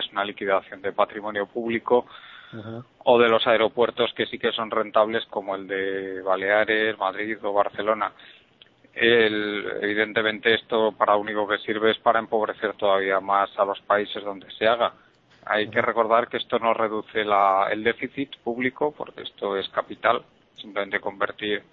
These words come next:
Speaker 1: un tipo de capital, que son estos activos como puede ser la,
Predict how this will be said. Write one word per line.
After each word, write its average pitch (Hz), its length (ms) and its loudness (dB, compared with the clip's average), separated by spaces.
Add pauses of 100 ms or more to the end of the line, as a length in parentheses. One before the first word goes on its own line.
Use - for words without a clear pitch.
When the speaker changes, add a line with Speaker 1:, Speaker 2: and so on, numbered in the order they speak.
(500)
Speaker 1:
un 110 140 -12
tipo 113 260 0
de 104 60 4
capital, 117 560 0
que 104 140 -10
son 107 240 -10
estos 104 400 -4
activos 110 580 -4
como 92 720 -10
puede 101 200 -2
ser 101 280 -2
la, 98 320 -4